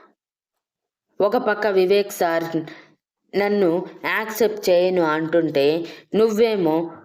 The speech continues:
ఇందు మేడం నిన్ను యాక్సెప్ట్ చేసింది అని సంతోషంగా కౌగిలించుకుంటున్నావా?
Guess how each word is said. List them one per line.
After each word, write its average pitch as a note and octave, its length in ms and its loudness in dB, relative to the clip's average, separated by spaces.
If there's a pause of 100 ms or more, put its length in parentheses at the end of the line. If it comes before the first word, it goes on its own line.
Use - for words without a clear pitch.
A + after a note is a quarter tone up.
(160)
ఇందు A3+ 360 4
మేడం E3 360 0
నిన్ను E3 320 -2
యాక్సెప్ట్ F3 760 -2
చేసింది F3+ 480 2
అని D3+ 200 -2
సంతోషంగా F3+ 840 -2
కౌగిలించుకుంటున్నావా? D3+ 1400 -2